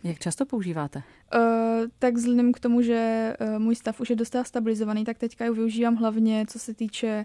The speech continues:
Speaker 2: plánování aktivit, co mě potěšilo, a teďka hodně zkouším to sledování nálady a zjišťuju, že fakt ta nálada je jako do-, hodně proměnlivá, jako, že to člověku ani nepřijde, ale že to jako docela lítá, jako, že,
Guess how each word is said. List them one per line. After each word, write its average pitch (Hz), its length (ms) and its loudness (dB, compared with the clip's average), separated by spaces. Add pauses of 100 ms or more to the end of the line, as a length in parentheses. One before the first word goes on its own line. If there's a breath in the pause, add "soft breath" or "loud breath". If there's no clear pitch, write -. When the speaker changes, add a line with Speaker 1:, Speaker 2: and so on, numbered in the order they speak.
(340 loud breath)
Speaker 2:
plánování 214 540 2
aktivit, 214 580 -2
co 226 120 -4
mě 214 120 0
potěšilo, 214 640 -2
a 208 140 -2
teďka 214 280 -4
hodně 214 340 0
zkouším - 680 -4
to 220 80 -4
sledování 214 540 0
nálady 208 420 -2 (360 loud breath)
a 226 60 -4
zjišťuju, 233 360 -2
že 233 120 2
fakt - 440 -8
ta 247 120 0
nálada 226 520 0
je 233 140 0
jako 262 420 -4
do-, 233 160 -6 (420)
hodně 247 240 4
proměnlivá, 240 680 -2
jako, 208 380 -8
že 233 100 -4
to 240 120 -2
člověku 254 300 -2
ani 269 140 2
nepřijde, 240 420 -2 (380 loud breath)
ale 233 140 4
že 247 120 0 (120)
to 233 260 0
jako 226 200 -4
docela 240 320 -4
lítá, 302 300 -4
jako, 208 300 -8
že, 214 160 -8